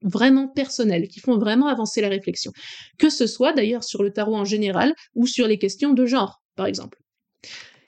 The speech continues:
Et j'aime beaucoup ce que dit Fenris dans sa vidéo sur l'histoire du tarot que vous pouvez retrouver sur la chaîne Tarot Tor sur YouTube.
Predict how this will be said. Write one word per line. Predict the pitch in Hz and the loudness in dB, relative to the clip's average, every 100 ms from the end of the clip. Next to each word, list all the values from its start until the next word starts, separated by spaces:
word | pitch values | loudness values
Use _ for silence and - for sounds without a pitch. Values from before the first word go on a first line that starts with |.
| _ | _
Et | 240 247 220 | 6 6 4
j'aime | 196 214 214 | 0 0 2
beaucoup | 220 269 349 | 2 2 0
ce | 349 | 0
que | 302 | -2
dit | 247 | -2
Fenris | 247 277 262 277 311 - | -2 0 2 2 -2 -4
dans | 220 | -4
sa | 220 208 | -2 -2
vidéo | 214 202 262 | -2 2 2
sur | 277 - 214 | 2 -2 -2
l'histoire | 220 254 - 277 | 0 -2 0 0
du | 262 262 | 2 0
tarot | 240 247 | 0 0
que | 214 | -2
vous | 214 | -6
pouvez | 202 208 | -2 -2
retrouver | 208 - 220 233 | -2 -2 -2 -2
sur | - | -2
la | 190 190 | -2 -2
chaîne | 233 214 | 0 0
Tarot | 196 233 247 | 2 0 0
Tor | 247 220 196 - | -2 -6 -6 -8
sur | - 202 | -6 -4
YouTube. | 196 - 294 | -4 2 2